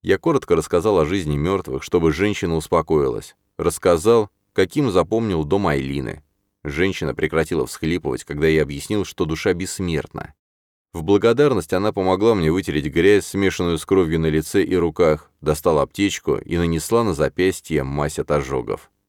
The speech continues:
Густая масса из тюбика охладила изнывающие волдыри.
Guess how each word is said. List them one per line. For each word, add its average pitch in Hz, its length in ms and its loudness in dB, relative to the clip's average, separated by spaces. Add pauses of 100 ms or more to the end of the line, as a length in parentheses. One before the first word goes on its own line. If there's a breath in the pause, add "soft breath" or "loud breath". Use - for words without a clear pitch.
(140)
Густая 78 440 -2
масса 82 380 -2
из 69 140 -8
тюбика 78 420 -2
охладила 85 540 0
изнывающие 87 840 0
волдыри. 87 720 -2